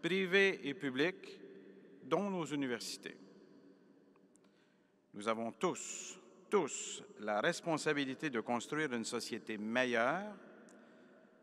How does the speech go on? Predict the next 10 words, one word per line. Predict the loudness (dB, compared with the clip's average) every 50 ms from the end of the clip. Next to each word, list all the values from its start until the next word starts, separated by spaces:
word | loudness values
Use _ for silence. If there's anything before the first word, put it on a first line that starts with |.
| -20 _ _
et | -2 0
nous | 0 -2
pouvons | -2 -2 -4 -2 0 2 4
le | 4 4 2
faire | 4 4 4 4 6 4 0 0 0
en | -2 -2 0
défendant | 0 -2 -2 0 -2 -2 0 0 0 -2 -2
publiquement | -4 -2 -4 -4 -2 -2 -4 -6 -4 -2 0 0 0 0
nos | -2 -2 -2 -4
idéaux | -4 -6 -6 -4 -2 0 0 0 0 -2